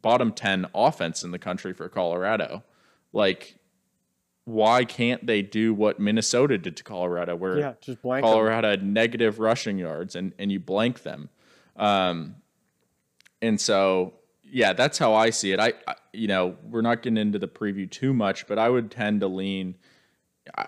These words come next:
Speaker 1: I don't think, I think Colorado could easily be held to single digits. And if that happens, I still think Oregon's in the, in the forty, thirty-five, forty range, but they have a chance to cover is my early assessment on it.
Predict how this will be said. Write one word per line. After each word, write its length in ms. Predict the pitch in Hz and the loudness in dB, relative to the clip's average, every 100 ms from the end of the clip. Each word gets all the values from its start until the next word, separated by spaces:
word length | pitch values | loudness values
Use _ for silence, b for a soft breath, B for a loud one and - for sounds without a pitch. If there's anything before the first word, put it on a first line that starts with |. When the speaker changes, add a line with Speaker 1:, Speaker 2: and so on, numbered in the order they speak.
| - | -2
Speaker 1:
I 120 | 113 127 | 2 2
don't 200 | 135 - | 2 0
think, 200 | 110 - | -2 0
I 80 | 123 | -2
think 180 | 131 - | -2 -2
Colorado 480 | 117 110 107 101 98 | 2 4 4 2 -2
could 180 | 101 - | -8 -6
easily 340 | 120 113 104 90 | -4 -2 -2 -2
be 120 | 92 | 0
held 200 | 98 92 | -2 -2
to 60 | 85 | -4
single 300 | 98 92 87 | -4 -4 -2
digits. 540 | 92 107 110 110 - | -4 -2 -2 -4 -10
And 200 | - 101 | -8 -4
if 140 | 98 - | -2 0
that 200 | 98 - | -2 -2
happens, 640 | 113 127 110 104 98 - | 0 0 0 -2 -2 -2
I 100 | 104 | -2
still 240 | 107 143 123 | 0 0 0
think 300 | 123 110 - | 0 -4 0
Oregon's 480 | 113 107 107 98 101 | 0 0 -2 -4 -2
in 180 | 98 | -2
the, 260 | 98 92 87 b b b b b | 0 -2 -4 b b b b b
in 180 | 127 123 | -2 2
the 80 | 117 | 0
forty, 800 | 113 - 113 117 110 104 104 104 - _ _ | -2 -4 0 2 0 -2 -4 -6 -12 _ _
thirty-five, 480 | 120 117 113 107 98 | -2 0 0 0 0
forty 240 | 120 120 | -2 -2
range, 360 | 107 101 101 - | -2 -2 -4 -6
but 140 | 104 98 | -8 0
they 100 | 101 | 0
have 140 | 92 | 0
a 40 | |
chance 380 | 85 92 90 - | -4 -8 -8 -10
to 100 | - | -14
cover 540 | - 87 80 78 85 - | -6 -6 -6 -8 -10 -8
is 160 | 95 101 | -8 -2
my 260 | 92 90 | 0 0
early 420 | - 92 87 82 | -2 -4 -2 -4
assessment 520 | 78 - - - 50 50 | -6 -8 -8 -14 -14 -14
on 140 | 62 | -14
it. 140 | 98 | -14